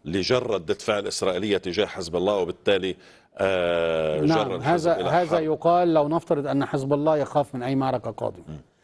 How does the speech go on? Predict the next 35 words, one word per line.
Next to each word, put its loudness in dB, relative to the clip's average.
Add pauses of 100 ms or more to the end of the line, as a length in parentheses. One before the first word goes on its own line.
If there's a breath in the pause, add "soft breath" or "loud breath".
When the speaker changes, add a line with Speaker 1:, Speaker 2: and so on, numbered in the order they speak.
(220 soft breath)
Speaker 2:
هذا 6
يقال 4
لو 2
أن 2
المقاومة 2
في -2
لبنان 2 (400 soft breath)
لا 6
تريد 4
ولا 4
ترغب 2
أن -4
تساند 2
غزة. 0 (260)
Speaker 1:
مهم. -8
Speaker 2:
أنا 0
قلت 2
أن 0
محور 0
المقاومة 2
لن 4
يترك 0
غزة، 0 (400 soft breath)
غزة 4
ستنتصر. -2 (600 soft breath)
أي 4
لحظة 0
ترفع 0
غزة 2
يدها 4
وتقول: 2 (420 soft breath)
"أريد 4
يد 2
العون 2
الجدي"، 2